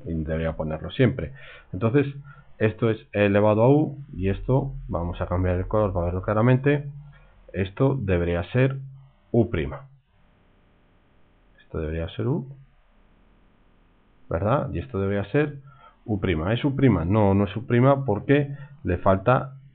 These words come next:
este dos de aquí. Entonces yo se lo voy a poner. Le pongo, porque recordar que yo puedo jugar lo que quiera con los números. Entonces he puesto un dos dividiendo dentro de la integral. ¿Qué tengo que hacer fuera? Pues multi-, ponerlo un dos multiplicando.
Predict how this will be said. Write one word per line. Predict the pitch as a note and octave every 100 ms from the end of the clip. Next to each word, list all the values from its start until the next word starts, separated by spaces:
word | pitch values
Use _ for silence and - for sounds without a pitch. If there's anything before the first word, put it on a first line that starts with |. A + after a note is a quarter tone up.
| _
este | F#2+ F#2+ G2
dos | E2+ E2+
de |
aquí. | E2+ E3 D3+ D2+ -
Entonces | - - G2 C3 C3+
yo | G2
se | F2+
lo | D#2+
voy | C#2+
a | C#2
poner. | B2+ C3+ - - - - - _
Le | D2+
pongo, | - F2 F2
porque | F#2 F2 F#2+ F2
recordar | E2 F2 F#2 G#2 A#2+
que | G2+
yo | F2 F#2
puedo | - G#2+ G#2+
jugar | - F#2+ A2
lo | A2
que | F2+
quiera | F#2 E2+
con | E2+
los | E2
números. | A#2+ C#3 F2 E2+
Entonces | G#2+ A#2 C3+
he | C3+
puesto | - A#2 A2
un | G#2+
dos | A2 B2 C3 - - - -
dividiendo | F#2 F#2+ F#2+ G#2 F#2
dentro | F2 D#2
de | E2+
la |
integral. | E2+ G2 A#2 G#2
¿Qué | G2
tengo | A#2+
que | G#2+
hacer | A2 -
fuera? | C3+ A#2+ E2 - - - _ _ _
Pues | G2+ A2+ B2
multi-, | G2 F2 D#2+ - - -
ponerlo | F2 F#2 G2 A#2 - - -
un | F#2+ F2+
dos | G2+ G#2
multiplicando. | G#2+ F#2+ F2 D#2+ E2+ D#2+ B1